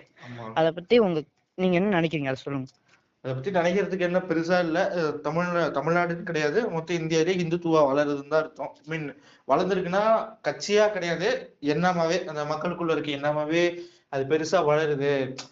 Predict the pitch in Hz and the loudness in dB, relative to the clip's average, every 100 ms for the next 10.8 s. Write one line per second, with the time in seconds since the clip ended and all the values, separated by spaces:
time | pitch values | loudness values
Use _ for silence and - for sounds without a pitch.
0 | _ 139 175 202 214 214 214 233 196 185 | _ 0 2 2 4 4 2 -2 -4 -4
1 | 190 170 165 175 175 170 143 135 135 165 | -2 -2 -2 -2 -2 -2 -2 0 0 0
2 | 185 143 165 208 - - _ - 214 254 | 0 0 0 -2 -4 -12 _ -4 -2 0
3 | 226 208 170 160 165 165 170 170 156 208 | 2 2 2 2 2 0 0 0 0 0
4 | 208 214 190 202 196 190 175 120 - - | 2 0 0 0 -2 -2 -4 -4 -8 -16
5 | - - 190 196 196 180 156 156 - 180 | -18 -6 -4 0 2 2 0 -4 -4 -4
6 | 175 156 151 135 117 123 165 - - _ | -2 -4 0 0 0 0 0 -2 -16 _
7 | 160 175 226 196 180 170 254 - - _ | -4 2 4 6 6 4 2 0 -12 _
8 | _ - 208 214 214 - 175 170 160 143 | _ 2 2 2 -2 0 0 0 0 -2
9 | 139 143 208 220 190 - 135 143 156 156 | 0 0 2 2 0 -2 -2 0 0 0
10 | 170 190 208 196 165 151 143 | 0 0 2 2 2 0 -2